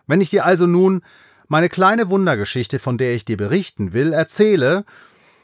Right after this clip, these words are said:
besteht an dich die Anfrage, ob du sie glauben kannst. Und ob du sie zum Ausgangspunkt nehmen willst,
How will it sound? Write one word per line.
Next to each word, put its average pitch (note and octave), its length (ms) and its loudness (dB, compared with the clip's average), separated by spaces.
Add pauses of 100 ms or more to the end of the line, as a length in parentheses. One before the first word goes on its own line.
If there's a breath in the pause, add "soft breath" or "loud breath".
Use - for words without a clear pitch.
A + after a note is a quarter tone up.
(140 soft breath)
besteht D#3+ 260 2
an C3+ 180 0
dich C#3 400 0
die G#3 160 -2
Anfrage, F3+ 580 0
ob F#3+ 120 -2
du G3+ 100 -2
sie F#3+ 140 -4
glauben F3 400 -2
kannst. - 540 -14 (640)
Und A#2 100 -8
ob G#2 160 -8
du A2+ 100 -6
sie G#2 140 -6
zum G#2 160 -10
Ausgangspunkt C#3+ 800 -4
nehmen B2 300 -2
willst, F3 480 -4